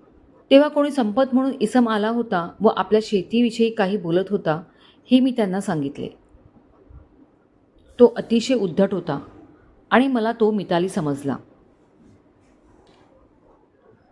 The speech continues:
"काय म्हटलीस पोरी? तो नालायक संपत आला होता इथं?" आईने घाबरून विचारले.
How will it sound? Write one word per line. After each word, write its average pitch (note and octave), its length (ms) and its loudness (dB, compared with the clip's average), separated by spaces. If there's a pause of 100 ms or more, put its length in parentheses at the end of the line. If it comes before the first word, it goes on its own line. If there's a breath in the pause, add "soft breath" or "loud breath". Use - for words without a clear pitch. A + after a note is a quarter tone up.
(1600)
"काय G3 180 4
म्हटलीस B3 420 -2
पोरी? C#4 260 2 (1900)
तो C4 100 6
नालायक A3+ 400 0
संपत A#3 440 2
आला C4 160 2
होता C#4+ 240 0
इथं?" D#4 260 -2 (960)
आईने F3+ 240 0
घाबरून F3 380 -2
विचारले. E3+ 440 -4